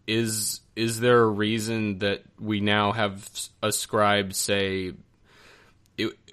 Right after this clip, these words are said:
the one K mark or the one point five K mark as this sacred cow that we can't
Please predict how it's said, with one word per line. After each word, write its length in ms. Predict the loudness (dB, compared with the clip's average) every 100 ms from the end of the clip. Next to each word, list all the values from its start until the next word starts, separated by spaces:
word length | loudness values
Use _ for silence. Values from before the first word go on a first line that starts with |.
| -14 -2
the 160 | 2
one 480 | 2 4 4 6 2
K 320 | 0 2 2
mark 420 | 2 0 -4 -6 -2
or 100 | 2
the 80 | 4
one 180 | 2
point 260 | 2 -2 -2
five 360 | 0 2 2 -2
K 200 | -8 -6
mark 260 | -6 -6
as 160 | -8 -4
this 160 | -4
sacred 500 | -2 0 0 0 -4
cow 320 | -2 -2 -2 -2
that 120 | -4
we 120 | -8
can't 400 | -8 -6 -6 -6